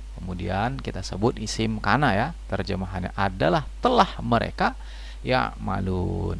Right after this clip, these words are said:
ya malun khobar kana, terjemahannya mereka perbuat. Jadi ini adalah landasan yang disampaikan oleh Imam Al-Ghazali tentang bahwasannya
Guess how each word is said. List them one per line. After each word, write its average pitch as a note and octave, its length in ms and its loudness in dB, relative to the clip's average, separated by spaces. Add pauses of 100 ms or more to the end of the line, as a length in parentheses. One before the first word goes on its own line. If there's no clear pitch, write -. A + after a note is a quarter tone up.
ya F2+ 240 0
malun F#2+ 320 0
khobar G2+ 400 0
kana, G#2+ 400 2
terjemahannya G#2 640 -2 (160)
mereka C3 720 0 (160)
perbuat. G2 800 0 (880)
Jadi F#2+ 240 0
ini A2+ 160 2
adalah G#2 400 0
landasan G#2 640 2
yang B2+ 80 -2
disampaikan G2 560 -2
oleh G2 240 -2
Imam G2 320 -2
Al-Ghazali C3 720 0 (480)
tentang F#3 720 2
bahwasannya B2+ 1200 2